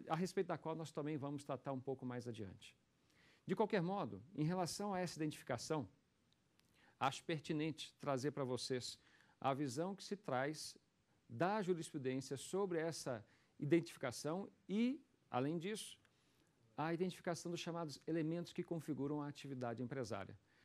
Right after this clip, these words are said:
Vejamos, a abordagem começa então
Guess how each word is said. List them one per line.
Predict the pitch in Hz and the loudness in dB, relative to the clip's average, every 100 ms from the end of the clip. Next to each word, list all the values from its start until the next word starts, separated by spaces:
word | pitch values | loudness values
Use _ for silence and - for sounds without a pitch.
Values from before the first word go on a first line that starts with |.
| _ | _
Vejamos, | 165 185 156 107 101 - - | 6 8 6 2 -4 -12 -2
a | 147 | 2
abordagem | 165 190 170 196 202 202 | 6 6 6 4 2 0
começa | 190 175 170 - 156 | 0 2 0 2 2
então | 139 143 160 | 4 4 2